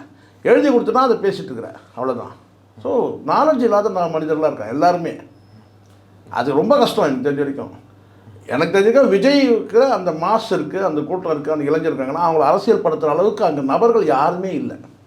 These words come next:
அவங்க அரசியல் ப-, வந்து பண்படுத்தி, பக்குவப்படுத்தி ஒரு அரசியல்வாதிகளா மாத்துறது. இல்லைன்னா துண்டு போட்டு போய் டாஸ்மாக் கடையில போய் நிப்பானா சார்? அதை எடுத்து ம-, குறைஞ்சபட்சம் எடுத்து வச்சுப்பான்ல சார்?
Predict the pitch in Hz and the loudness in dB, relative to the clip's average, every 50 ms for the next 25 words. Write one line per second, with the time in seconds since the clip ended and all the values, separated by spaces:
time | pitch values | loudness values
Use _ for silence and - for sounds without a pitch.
0 | _ _ _ _ - - _ _ 113 120 117 113 120 143 175 - 208 196 180 123 | _ _ _ _ -20 -20 _ _ -10 -6 -2 -2 -2 -2 0 -2 -2 -2 -2 0
1 | 160 156 156 151 147 147 147 139 143 - 165 185 196 196 196 175 175 196 190 - | 2 2 4 2 2 0 -2 -4 -2 -2 -2 0 0 -2 -2 -2 -4 -8 -6 -4
2 | - 160 - - 208 185 - 160 151 147 147 165 196 190 175 156 139 147 139 135 | -4 -4 -2 -2 -2 0 0 -2 -4 -4 -6 -8 -6 -4 -4 -2 -2 -2 -2 -2
3 | 165 175 175 190 180 165 156 156 156 151 165 175 165 156 151 147 143 - 123 117 | -2 -2 -4 -2 0 0 0 0 0 0 -2 -2 -2 -2 -4 -6 -6 -6 -8 -8
4 | 123 160 220 262 285 - - - - - - - 262 339 370 381 - 311 277 240 | -4 -2 -2 -2 -2 -2 -6 -12 -18 -8 -4 -2 0 2 2 2 2 2 2 2
5 | 277 247 233 254 240 220 202 190 196 202 220 220 233 220 - 165 165 156 156 185 | 2 0 0 0 0 0 -2 0 2 2 2 2 0 -2 -2 -2 -4 -4 -4 -4
6 | 175 160 - - 208 202 156 127 - 107 101 104 104 120 120 135 139 156 151 - | -4 -6 -2 -2 0 0 0 -2 -4 -8 -8 -6 -6 -4 -2 -2 -4 -4 -4 -4
7 | 240 214 185 - - - - - - - - - 175 233 254 269 269 254 - 262 | -4 -4 -4 -6 -8 -14 -20 -20 -20 -10 -2 0 2 2 2 2 0 2 2 4
8 | 240 220 208 - 269 233 233 - 208 220 175 139 127 113 - 110 95 - | 4 4 2 2 0 -2 -2 -2 -4 -4 -2 -2 -4 -4 -6 -10 -12 -12